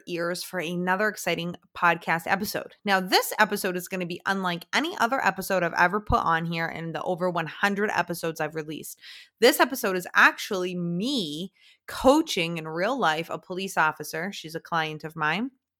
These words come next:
and has agreed that I can share this. Obviously, I've edited it, so if it's a little choppy, you can understand because I'm not gonna, you know, dish out some sensitive information. But in this, uh, episode and in this session, we discussed,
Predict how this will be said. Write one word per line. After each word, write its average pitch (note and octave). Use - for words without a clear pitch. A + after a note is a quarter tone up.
and A3+
has A3
agreed G#3+
that A#3
I F3+
can F#3+
share F3+
this. -
Obviously, A#3
I've A3+
edited F3+
it, F3+
so F#3
if F3
it's F3
a F#3
little F#3+
choppy, F3+
you F3
can F3
understand E3
because D#3
I'm F#3
not F3
gonna, D#3+
you F3+
know, D3+
dish D3+
out D3+
some D3+
sensitive E3
information. D3+
But F#3
in F4
this, C4
uh, F#3
episode F#3+
and F#3
in A#3+
this C4+
session, F3
we A#3+
discussed, D#3